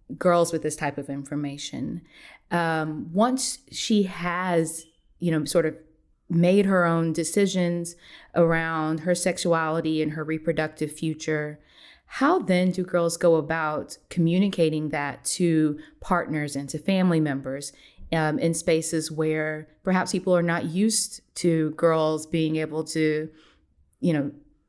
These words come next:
be so deliberate about their own choices and how they want to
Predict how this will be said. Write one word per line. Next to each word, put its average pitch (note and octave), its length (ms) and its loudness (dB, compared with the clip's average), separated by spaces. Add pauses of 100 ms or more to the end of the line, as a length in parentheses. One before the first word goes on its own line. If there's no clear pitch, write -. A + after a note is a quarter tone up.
(560)
be G3 180 6
so G3 200 4
deliberate E3+ 480 2
about D3+ 520 -4
their E3+ 220 0
own E3 280 0
choices D#3 520 0
and D3 140 -6
how D#3+ 220 -2
they D#3+ 240 0
want D3+ 340 -6
to D3 380 -4